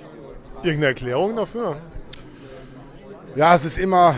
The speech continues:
Speaker 2: klar, hier und da wahrscheinlich ein bisschen Nervosität. Ja, du bist in Köln, äh, ist ein Riesenspiel für, für alle drum und dran, wird ein Riesentrubel darum gemacht. Und, ähm, äh, aber nichtsdestotrotz,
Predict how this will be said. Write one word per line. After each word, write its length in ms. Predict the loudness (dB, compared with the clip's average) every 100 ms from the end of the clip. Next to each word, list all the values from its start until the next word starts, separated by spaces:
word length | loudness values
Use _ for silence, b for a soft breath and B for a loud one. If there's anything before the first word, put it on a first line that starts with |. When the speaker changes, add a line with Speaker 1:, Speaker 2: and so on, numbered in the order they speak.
| -2
Speaker 2:
klar, 360 | 0 4 4 2
hier 300 | 0 -2 0
und 80 | 4
da 220 | 4 4
wahrscheinlich 320 | 2 -2 -4
ein 20 |
bisschen 180 | -6 -2
Nervosität. 920 | -2 -2 -4 -2 2 4 4 2 0
Ja, 160 | -2 -2
du 180 | -4 -6
bist 180 | -8 -6
in 260 | -6 -2
Köln, 520 | 4 4 6 2 0
äh, 320 | -4 -4 -4 -6 -10
ist 140 | -10
ein 60 | -4
Riesenspiel 580 | -4 -4 -8 -4 -4
für, 340 | 0 0 0 0
für 220 | -2 -2
alle 220 | -2 -2
drum 180 | -2 -2
und 120 | -2
dran, 300 | -2 -4 -4
wird 120 | -6
ein 80 | -8
Riesentrubel 640 | -8 -6 -8 -4 -2 2 4
darum 240 | 2 0
gemacht. 480 | -2 -4 -6 -10 -14
Und, 300 | -10 -10 -10 B B B B B B -16 -6
ähm, 320 | -2 -2 -2
äh, 20 |
aber 420 | -2 -4 -6 -6 -6
nichtsdestotrotz, 680 | -6 -6 -8 -2 -4 -4